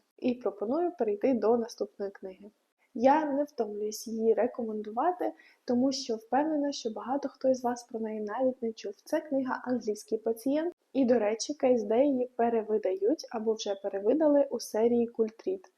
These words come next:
Мені дуже сильно подобається ця книга, я її вам рекомендую прочитати. Вона також дуже незвичайна. Вона описує період Другої світової війни,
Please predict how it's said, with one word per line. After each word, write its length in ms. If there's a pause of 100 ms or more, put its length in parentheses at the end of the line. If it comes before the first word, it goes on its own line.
(340)
Мені 300
дуже 300
сильно 360
подобається 580
ця 160
книга, 360
я 220
її 120
вам 220
рекомендую 500
прочитати. 560
Вона 240
також 320 (480)
дуже 320
незвичайна. 800 (400)
Вона 720
описує 600
період 460
Другої 360
світової 640
війни, 500